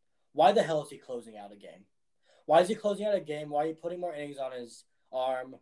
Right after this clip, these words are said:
And that is why he's been bad lately. They've put him out of the relief role.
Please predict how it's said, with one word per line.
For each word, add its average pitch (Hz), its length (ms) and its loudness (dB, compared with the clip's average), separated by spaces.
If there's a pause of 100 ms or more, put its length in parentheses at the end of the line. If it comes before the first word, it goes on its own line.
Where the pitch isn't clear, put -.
(320)
And 143 260 -4
that 147 140 0
is 151 120 -6
why 151 140 0
he's 151 140 -10
been 147 180 -8
bad 117 240 -8
lately. 117 340 -14
They've 147 240 -4 (180)
put 165 140 2
him 165 80 4
out 160 140 4
of 156 60 -6
the 156 180 -8
relief 151 420 -2
role. 139 360 0